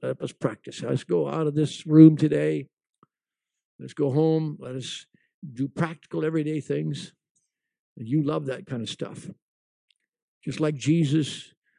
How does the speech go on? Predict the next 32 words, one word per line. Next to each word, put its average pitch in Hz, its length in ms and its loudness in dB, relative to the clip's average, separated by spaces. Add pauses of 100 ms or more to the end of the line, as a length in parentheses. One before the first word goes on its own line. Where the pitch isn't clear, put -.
(160)
loved 143 260 0
to 147 60 0
go 156 200 4
to 156 60 0
the 151 60 0
beach 147 460 -2
and 104 160 -14
jump 135 320 -2
in 156 100 2
the 151 60 4
water 143 380 0
with 139 160 -4
his 143 240 -2
friends. 135 520 -10 (1040)
You 147 640 2 (520)
don't 131 220 -2
mind 143 280 -6
going 143 180 0
to 143 40 -2
the 135 80 -4
beach 139 280 -4
with 160 140 -2
us 165 220 -4
today, 107 340 -10
jumping 120 380 -8
in 139 100 -8
the 139 80 -6
water 139 340 -6
with 131 160 -6
us 139 220 -10
as 131 100 -12
friends. 143 460 -10